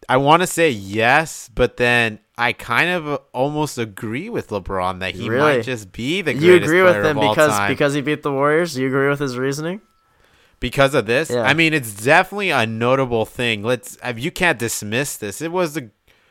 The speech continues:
Speaker 1: a record-breaking team in terms of wins. They were at full strength. Um, it was a
Speaker 2: Yeah,
Speaker 1: very
Speaker 2: but that,
Speaker 1: impressive
Speaker 2: that,
Speaker 1: close
Speaker 2: that
Speaker 1: series.
Speaker 2: is to say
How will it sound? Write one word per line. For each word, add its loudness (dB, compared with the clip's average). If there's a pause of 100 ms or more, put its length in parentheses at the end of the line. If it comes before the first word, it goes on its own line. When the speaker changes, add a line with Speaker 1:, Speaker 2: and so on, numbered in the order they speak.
(160)
Speaker 1:
a 2
record-breaking 0
team -6
in -4
terms -4
of -4
wins. -2
They -2
were -2
at -4
full -4
strength. -6 (580)
Um, 0
it -10
was -4
a -2
Speaker 2:
Yeah, -10
Speaker 1:
very 2
Speaker 2:
but -2
that, 2 (100)
Speaker 1:
impressive 0
Speaker 2:
that, 4
Speaker 1:
close 0
Speaker 2:
that 6
Speaker 1:
series. 4
Speaker 2:
is -2
to -2
say 2